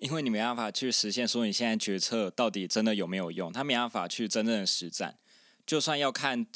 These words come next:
相似的例子的话，那也只能看个别公司的个案，但是个案又跟自己的情况一定会，呃，略有不同。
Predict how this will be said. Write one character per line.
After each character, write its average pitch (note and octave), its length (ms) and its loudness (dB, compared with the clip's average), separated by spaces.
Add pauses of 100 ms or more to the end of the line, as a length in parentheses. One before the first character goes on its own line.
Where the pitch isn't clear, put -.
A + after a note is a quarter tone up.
相 C#3+ 320 2
似 - 200 4
的 G#2+ 120 4
例 B2+ 220 2
子 - 120 0
的 D2 100 -4
话， A2+ 160 0
那 B2 120 2
也 G#2+ 160 2
只 F#2+ 100 -4
能 F2+ 200 -6
看 A2+ 260 -2
个 A#2 180 2
别 F#2 180 -2
公 G2 200 -4
司 - 180 -2
的 F#2 140 -4
个 G#2 280 -2
案， - 260 -6 (440)
但 E3+ 120 2
是 F3+ 160 4
个 F3+ 260 2
案 D#3+ 220 0
又 D#3 140 4
跟 C#3 280 2
自 D3 180 2
己 A2 160 0
的 F2+ 140 0
情 F2+ 220 0
况 G#2 220 0
一 G2+ 40 0
定 G#2+ 160 -2
会， G2+ 480 0
呃， E2 180 -10
略 A2+ 220 2
有 C#2+ 120 -4
不 - 140 -12
同。 - 220 -12